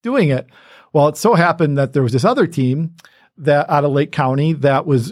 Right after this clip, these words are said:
really good, and we played against them, and they always beat us, and they were always winning all these tournaments. And I, so I went, ended up going to a camp of theirs just to, like, go to a baseball camp at eleven years old.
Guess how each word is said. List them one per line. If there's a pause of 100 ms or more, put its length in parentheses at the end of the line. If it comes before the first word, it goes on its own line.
really
good,
and
we
played
against
them,
and
they
always
beat
us,
and
they
were
always
winning
all
these
tournaments. (420)
And
I, (100)
so
I
went,
ended
up
going
to
a
camp
of
theirs
just
to,
like,
go
to
a
baseball
camp
at
eleven
years
old.